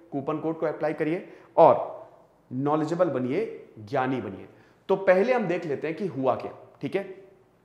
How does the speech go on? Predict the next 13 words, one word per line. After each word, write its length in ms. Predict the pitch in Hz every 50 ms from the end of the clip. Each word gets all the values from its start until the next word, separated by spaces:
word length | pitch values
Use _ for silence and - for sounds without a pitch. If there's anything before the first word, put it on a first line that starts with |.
| _ _ _ _ _ 160
देखिए, 240 | 165 160 165 151
Zomato 360 | 113 131 139 143 143 143 143 190
delivery 400 | 170 156 143 135 127 143 147 135
boy, 220 | 113 107 92 - - - - - - - _ - - _ _ _ _ _ _ _ _ _ _ 170
ये 80 | 196
लखनऊ 400 | 190 170 - - 143 143 180 208
का 80 | 220 202
केस 300 | - - 131 110 - -
था। 320 | 127 113 113 - - - - - _ _ _ _ _ _ _ _ _ _ 147
हुआ 160 | 165 226 247
ये 280 | 220 - - 104 104
कि 180 | - - - 160
भाई, 280 | 147 160 160 190 214